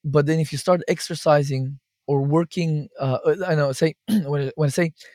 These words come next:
exercising, you start exercising crazy, like joining CrossFit or tr-, uh, start training for a, an Ironman triathlon or for a marathon, that is a stress, and that will actually be counterproductive. Or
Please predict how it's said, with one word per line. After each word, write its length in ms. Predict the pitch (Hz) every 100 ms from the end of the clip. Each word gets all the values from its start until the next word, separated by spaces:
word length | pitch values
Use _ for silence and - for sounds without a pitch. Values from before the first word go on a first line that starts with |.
| _ _
exercising, 560 | 170 - 156 170 156 156
you 80 | 143
start 240 | - 175
exercising 540 | 175 - 156 160 147 139
crazy, 340 | 156 156 127
like 160 | 123 - _ _ _ 180
joining 320 | 139 151 139
CrossFit 640 | 131 151 135 - 143 139 131
or 180 | 127 - - _ _
tr-, 140 | -
uh, 180 | 139 135
start 280 | 117 147 139
training 240 | 156 147
for 220 | 135 143 131
a, 260 | 127 120
an 120 | - 135
Ironman 600 | 107 131 131 131 127 127
triathlon 800 | 127 123 131 127 131 123 123 123 _ _
or 100 | 123
for 240 | - 135
a 40 | 127
marathon, 600 | 131 131 123 - 127 120 - _ _ _ 143
that 240 | 156 175
is 200 | 180 156
a 60 | 147
stress, 560 | - 147 123 - - _ _ _ _ _
and 100 | 127
that 160 | 147 156
will 120 | 160
actually 520 | 151 147 - 147 147
be 180 | 135 143
counterproductive. 840 | - 139 139 131 135 127 117 110 - _
Or 320 | - 170 160